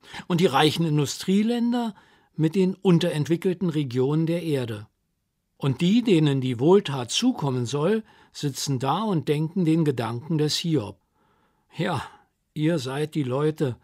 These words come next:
mit euch wird die Weisheit sterben.“ Hiob kann zu einem Lehrstück in Sachen Gespräch und Seelsorge werden.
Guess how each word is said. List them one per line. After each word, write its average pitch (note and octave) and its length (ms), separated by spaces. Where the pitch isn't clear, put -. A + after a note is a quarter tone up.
mit C3+ 200
euch D3+ 300
wird D3 140
die C#3+ 100
Weisheit B2+ 460
sterben.“ G#2+ 580
Hiob G#3 460
kann E3+ 220
zu G3 180
einem D#3+ 260
Lehrstück D3 560
in C3+ 120
Sachen D3+ 400
Gespräch D3+ 520
und E3 140
Seelsorge A2+ 640
werden. G2+ 380